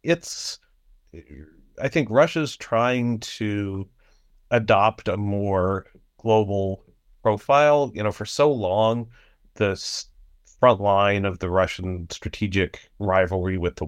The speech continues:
West, you know, ran through Central and Eastern Europe.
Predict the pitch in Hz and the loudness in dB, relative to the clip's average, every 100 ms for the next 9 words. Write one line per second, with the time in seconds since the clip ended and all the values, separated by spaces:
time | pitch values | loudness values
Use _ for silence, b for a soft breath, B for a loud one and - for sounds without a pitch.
0 | 71 82 95 - - - _ _ _ _ | -6 -4 -6 -8 -12 -16 _ _ _ _
1 | - - - 85 78 - - - 107 110 | -20 -20 -16 -10 -10 -10 -14 -6 2 2
2 | 104 113 - 104 - 95 92 - 87 82 | 0 -4 -4 -4 -4 -6 -6 -6 -8 -6
3 | 82 50 - | -6 -8 -14